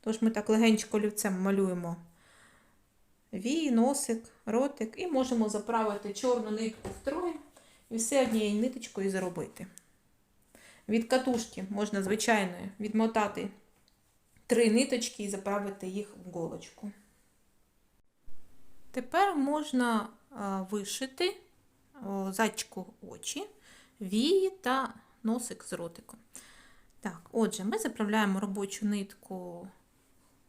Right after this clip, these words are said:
У нас повинно бути чотири ниточки, четверо, але петелька. Тож ми відрізаємо дві довгі робочі нитки, складаємо їх навпіл і заправляємо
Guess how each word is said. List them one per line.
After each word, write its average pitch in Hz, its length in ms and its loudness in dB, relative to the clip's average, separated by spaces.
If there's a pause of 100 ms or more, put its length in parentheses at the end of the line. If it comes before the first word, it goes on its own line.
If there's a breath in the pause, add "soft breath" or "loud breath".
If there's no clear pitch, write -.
(380)
У 196 60 -6
нас 180 200 -6
повинно 196 400 0
бути 185 320 -10
чотири 196 640 -6
ниточки, 214 640 -4 (1200 soft breath)
четверо, 220 460 -8 (500)
але 226 180 -6
петелька. - 520 -12
Тож 233 220 2
ми 233 140 8
відрізаємо 220 560 4
дві 190 500 2
довгі 185 380 0
робочі 196 420 -2
нитки, 294 420 -4
складаємо 190 540 0
їх 185 120 -2
навпіл 277 480 0 (640 loud breath)
і 359 100 0
заправляємо 214 800 2